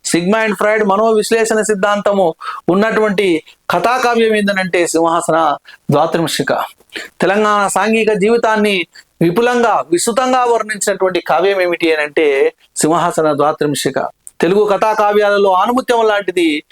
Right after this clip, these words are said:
ఏమిటి అనంటే సింహాసన ద్వాత్రింశిక. ఇది తెలంగాణ కథాకావ్యాలలో అగ్రగణ్యమైనదిగా మనము ఈ కథాకావ్యాన్ని చెప్పుకోవచ్చు. ఓకే, ఇక్కడ కొరవి గోపరాజన అనే గుర్తుకు రావాల్సింది.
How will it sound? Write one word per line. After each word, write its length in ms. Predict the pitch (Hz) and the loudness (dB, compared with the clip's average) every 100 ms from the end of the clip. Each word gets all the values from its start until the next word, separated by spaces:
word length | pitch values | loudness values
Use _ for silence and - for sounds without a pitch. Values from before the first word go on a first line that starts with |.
| - - 147 | -20 -4 0
ఏమిటి 300 | 180 180 175 | 0 0 0
అనంటే 520 | 165 160 156 147 143 _ | -2 -2 0 0 -2 _
సింహాసన 720 | - 143 156 156 151 143 135 131 - - _ | -4 0 0 0 -2 -2 -2 -4 -10 -20 _
ద్వాత్రింశిక. 680 | 135 139 147 156 - 135 131 - - | 0 0 0 -2 -2 -4 -4 -6 -4
ఇది 360 | 180 196 170 - - - | 0 2 0 -2 -12 -6
తెలంగాణ 580 | 156 185 233 233 220 175 | -2 0 2 0 0 0
కథాకావ్యాలలో 840 | 160 214 214 190 190 175 170 165 139 - - - | 0 0 2 0 2 2 2 2 0 -8 -10 -4
అగ్రగణ్యమైనదిగా 920 | 143 202 226 240 233 220 202 190 180 | 0 0 0 0 0 -2 -4 -4 -2
మనము 500 | 165 156 160 151 139 - - - 175 | 0 -2 -4 -8 -6 -6 -12 -6 -2
ఈ 140 | 170 | 0
కథాకావ్యాన్ని 960 | 160 156 175 175 160 156 151 160 135 131 _ _ _ - | 0 0 0 2 2 2 2 0 -2 -4 _ _ _ -2
చెప్పుకోవచ్చు. 640 | 170 - 151 123 120 - 85 _ - - - - | -2 0 0 0 -2 -4 -6 _ -10 -8 -4 -2
ఓకే, 200 | 190 247 220 - - - | 0 0 -2 -8 -10 -4
ఇక్కడ 500 | 170 233 233 190 185 - _ - 226 - _ - | -2 0 2 0 -2 -8 _ -10 -10 -10 _ -6
కొరవి 300 | - 196 240 | 0 2 2
గోపరాజన 600 | 214 208 226 226 220 220 | 2 2 2 2 0 0
అనే 240 | 208 202 202 | 0 0 0
గుర్తుకు 340 | 170 175 196 | -2 -2 0
రావాల్సింది. 640 | 190 180 175 - 165 180 | 2 2 0 -2 -2 -2